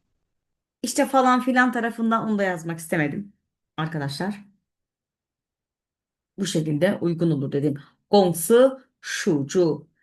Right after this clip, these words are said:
Şirket verileri. Gong si shu zhu bei toğlu. Şirket verileri çalındı. Biraz önceki,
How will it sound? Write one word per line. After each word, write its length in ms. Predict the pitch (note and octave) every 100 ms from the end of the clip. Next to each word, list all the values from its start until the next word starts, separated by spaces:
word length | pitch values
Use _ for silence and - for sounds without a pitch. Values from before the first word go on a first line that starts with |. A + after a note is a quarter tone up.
| _ _
Şirket 840 | - - A#3 F#3 - G#3+ B3+ - - _
verileri. 800 | E3 E3+ F3+ E3+ E3 D3+ D3+ - _ _ _ -
Gong 300 | G#3 F3+ F3+
si 380 | - C#4+ F#3 D3+
shu 360 | - E3 C#3+ C#3+
zhu 500 | G#3 G#3 G#3 - - _ _ _ _ _ G3
bei 420 | F3 D#3 C#3+ C#3+ _ _
toğlu. 680 | - - D3 D#3+ E3 C3+ C3+ _ _ _ _
Şirket 640 | - A#3+ E3+ - C3+ -
verileri 680 | D#3+ G#3 G#3+ F3+ E3+ G3 G#3 - _ _ _ -
çalındı. 760 | - G3+ E3+ D#3+ C#3 C3+ - _ _ _ _
Biraz 260 | D4 D#4 C4+
önceki, 420 | C#4 C4+ C#4 C#4+